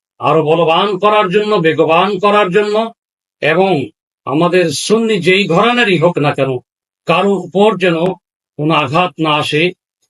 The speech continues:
সকল ইমাম, মুয়াজ্জিন, খতিব, আলেম, প্রত্যেক পাড়ায় পাড়ায়, মহল্লায় মহল্লায়,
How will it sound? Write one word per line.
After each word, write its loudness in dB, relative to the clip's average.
সকল -2
ইমাম, 0
মুয়াজ্জিন, 0
খতিব, 0
আলেম, 0
প্রত্যেক -2
পাড়ায় 0
পাড়ায়, -2
মহল্লায় 0
মহল্লায়, -2